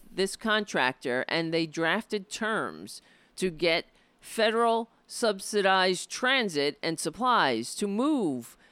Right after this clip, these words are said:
five thousand colonists to this island. There are a multitude of problems that hit this expedition. First,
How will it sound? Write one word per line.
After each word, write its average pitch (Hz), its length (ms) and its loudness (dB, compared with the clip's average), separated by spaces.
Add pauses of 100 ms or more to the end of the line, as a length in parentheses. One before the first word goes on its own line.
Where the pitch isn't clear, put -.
(100)
five 233 640 2 (140)
thousand 196 800 2 (200)
colonists 190 1000 0 (120)
to 175 120 -4
this 170 200 -4
island. 160 640 0 (560)
There 220 240 2
are 214 220 4
a 202 60 2
multitude 220 600 -2
of 208 160 -2
problems 160 840 -2 (680)
that 160 220 0
hit 196 320 -2
this 175 240 -2
expedition. 170 920 -4
First, - 600 -4